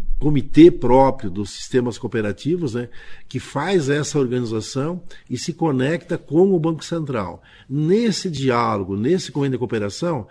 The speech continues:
você coloca todos os desafios do sistema cooperativo, de crédito cooperativo na mesa e consegue construir junto com técnicos do Banco Central propostas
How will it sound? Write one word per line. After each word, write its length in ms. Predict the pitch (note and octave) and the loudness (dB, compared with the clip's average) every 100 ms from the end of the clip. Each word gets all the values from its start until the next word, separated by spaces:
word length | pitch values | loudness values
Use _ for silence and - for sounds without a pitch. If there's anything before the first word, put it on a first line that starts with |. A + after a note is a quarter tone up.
| - - - | -20 -20 -10
você 160 | - | -8
coloca 360 | C#3+ E3 G#3 G3 | -2 -2 -2 -6
todos 500 | - F#3 A3+ G#3+ G3+ | 0 2 2 2 -4
os 60 | |
desafios 560 | D#3+ F3 C#3+ - C3+ A#2 | -4 -6 -4 0 0 0
do 60 | A2 | -6
sistema 280 | - C3+ C#3 | -6 -2 -2
cooperativo, 420 | B2 B2 A2 G2 | -4 -4 -4 -6
de 80 | A2+ | -6
crédito 200 | B2 A2+ | -6 -6
cooperativo 400 | A2+ G#2+ G2+ A2+ | -6 -6 -6 -6
na 140 | G#2 | -4
mesa 440 | G2+ G#2 B2 F3+ F#3 - - - | -4 -4 -4 -8 -12 -18 -20 -12
e 80 | D#3 | -10
consegue 600 | D3 F3+ D#3 - E3+ F#3+ | -4 -2 -2 -2 -2 -2
construir 580 | - F#3+ D#3 - F#3+ F#3+ | -2 -2 -2 -2 -2 0
junto 500 | C3 C#3 F3 D3+ G#2+ | 0 4 4 4 -2
com 280 | - D3+ F3+ | -8 -6 -6
técnicos 560 | - D3 D3 A2 G#2 | 0 0 0 -6 -8
do 100 | G#2+ | -4
Banco 220 | A#2+ A#2+ - | -4 -4 -6
Central 420 | A2 G2 D3+ D#3 | -8 -6 -6 -6
propostas 960 | - F#3+ - C3 F3 G3 - G2+ F2 | -2 -2 -2 2 2 2 -2 -8 -10